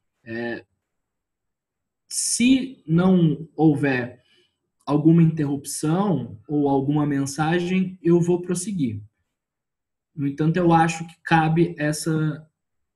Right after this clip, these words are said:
essa avaliação pra ver se podemos continuar todos, é, do mesmo ponto. Eu não quero que fique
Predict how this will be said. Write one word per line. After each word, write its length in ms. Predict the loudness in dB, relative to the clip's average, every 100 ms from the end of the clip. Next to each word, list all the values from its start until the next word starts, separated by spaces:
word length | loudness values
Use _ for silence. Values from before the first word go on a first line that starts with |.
| _
essa 240 | -8 -4 -2
avaliação 880 | 2 4 4 2 0 0 -2 -4 -14 _ _ _
pra 160 | -6 -4
ver 200 | -2 -2
se 340 | -2 2 4
podemos 460 | 4 2 4 2 2
continuar 460 | -2 0 2 2
todos, 560 | 2 2 2 -2 -8 -16 _ _ _
é, 500 | -8 -4 -2 -4 -6 -12 _ _ _ _
do 140 | -4 2
mesmo 400 | 2 4 2 2
ponto. 320 | -4 -4 -2
Eu 60 |
não 180 | 0 2
quero 420 | 2 2 2 0 -6 _ _ _
que 380 | 4 4 4 -6
fique 500 | -8 -4 -4 -6 -12